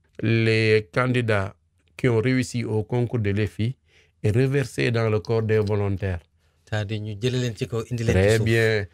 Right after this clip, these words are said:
Speaker 2: Dinañ
Speaker 1: Parce
Speaker 2: leen
Speaker 1: que
Speaker 2: rétrogradé.
Speaker 1: Très bien. Par
Speaker 2: Ñu
Speaker 1: concours
Speaker 2: baal ma, je n'ai rien
Speaker 1: volontariat.
Speaker 2: contre les volontaires, mais bon.
Speaker 1: Concours volontariat.
Speaker 2: Concours ak volontariat
Speaker 1: Non, benn,
Speaker 2: bokkul.
Speaker 1: benn kii ngay def, benn matière ngay
Speaker 2: Ouais,
Speaker 1: def, benn
Speaker 2: non, bokkul,
Speaker 1: discipline.
Speaker 2: non, bokkul, bokkul, bokkul.
Speaker 1: Volontaire ak benn discipline. Mais efi, tu fais quatre matières.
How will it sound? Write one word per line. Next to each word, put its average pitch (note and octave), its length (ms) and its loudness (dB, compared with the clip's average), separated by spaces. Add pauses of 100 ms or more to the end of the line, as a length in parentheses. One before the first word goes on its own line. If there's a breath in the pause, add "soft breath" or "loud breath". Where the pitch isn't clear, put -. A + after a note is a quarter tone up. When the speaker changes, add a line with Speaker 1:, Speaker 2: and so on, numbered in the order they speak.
(140)
Speaker 2:
Dinañ A2+ 80 -8
Speaker 1:
Parce C#3 160 4
Speaker 2:
leen C#3+ 120 4
Speaker 1:
que C#3+ 60 4
Speaker 2:
rétrogradé. C3+ 600 0
Speaker 1:
Très B2+ 260 4
bien. D#3 340 2
Par C3+ 120 2
Speaker 2:
Ñu B2+ 60 0
Speaker 1:
concours F3 320 6
Speaker 2:
baal F3 80 4
ma, E3+ 60 4
je D#3 40 2
n'ai D#3 80 2
rien F#3+ 200 4
Speaker 1:
volontariat. - 20 -
Speaker 2:
contre D#3 240 -2
les A#2+ 100 0
volontaires, B2 380 -2
mais A#2 120 -4
bon. A#2+ 120 -2
Speaker 1:
Concours F#3 340 4
volontariat. D3 580 4
Speaker 2:
Concours E3+ 120 4
ak C#3+ 100 -4
volontariat B2+ 480 0
Speaker 1:
Non, D3 80 4
benn, C3 240 4
Speaker 2:
bokkul. D3+ 180 2
Speaker 1:
benn D3+ 260 0
kii F3 140 -4
ngay F#3+ 140 0
def, A3 80 2
benn C3 180 4
matière D#3 280 -2
ngay - 100 -2
Speaker 2:
Ouais, G#2+ 60 0
Speaker 1:
def, A2 60 0
benn - 100 6
Speaker 2:
non, - 60 4
bokkul, D3 200 2
Speaker 1:
discipline. A2 120 2
Speaker 2:
non, A#2 60 0
bokkul, D3+ 240 -2
bokkul, A2 220 -4
bokkul. G2 100 0
Speaker 1:
Volontaire C#3 300 4
ak E3 60 2
benn C#3+ 120 4
discipline. A2 220 0
Mais B2+ 160 4
efi, F3+ 300 -2
tu E3 100 0
fais D#3 160 2 (120)
quatre A3+ 240 -2
matières. D#3 340 -2